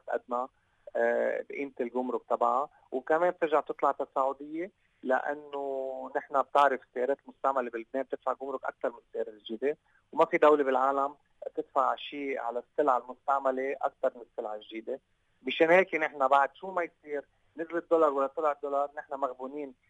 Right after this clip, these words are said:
كقطاع سيارات، كمستوردين سيارات،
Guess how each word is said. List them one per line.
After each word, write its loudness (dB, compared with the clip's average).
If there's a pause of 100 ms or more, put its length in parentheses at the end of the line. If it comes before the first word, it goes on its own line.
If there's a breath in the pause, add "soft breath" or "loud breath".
(200)
كقطاع 0
سيارات، -4 (120)
كمستوردين -10 (100)
سيارات، 0